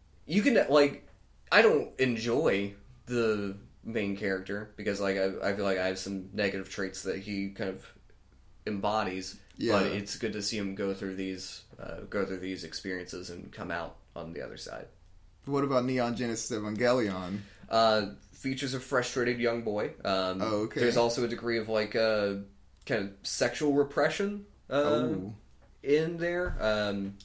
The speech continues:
Speaker 1: uh, and it deals a lot with, like, people having these expectations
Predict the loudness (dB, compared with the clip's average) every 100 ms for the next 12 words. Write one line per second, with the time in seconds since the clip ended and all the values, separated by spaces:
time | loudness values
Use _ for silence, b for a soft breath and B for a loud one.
0 | b b b b b b -6 -4 -4 -4
1 | -6 -6 -2 2 2 2 0 -2 0 0
2 | 2 2 2 -2 -2 0 0 -4 -16 -20
3 | -20 -20 -20 -20 -12 -6 2 2 2 -2
4 | -2 -4 -4 -6 -4 -4 -2 -4 -6 -8
5 | -12